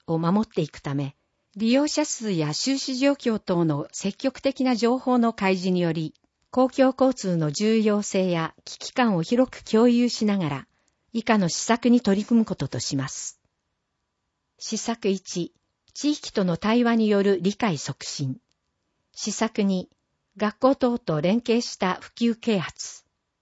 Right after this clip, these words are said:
施策三、公共交通を守るための利用。施策四、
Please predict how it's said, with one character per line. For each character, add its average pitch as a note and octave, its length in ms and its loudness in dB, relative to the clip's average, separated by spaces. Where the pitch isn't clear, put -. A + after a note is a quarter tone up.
施 - 180 -12
策 - 260 -4
三、 F#3 340 0
公 C4+ 200 2
共 C#4 300 2
交 C4+ 200 2
通 F#3 220 0
を D3 100 0
守 G3+ 340 4
る A#3 40 -6
た F3+ 120 -2
め D#3 140 0
の C#3 140 0
利 C#3+ 180 -2
用。 C#3+ 400 -4
施 - 180 -12
策 A#3+ 320 -4
四、 G3 260 0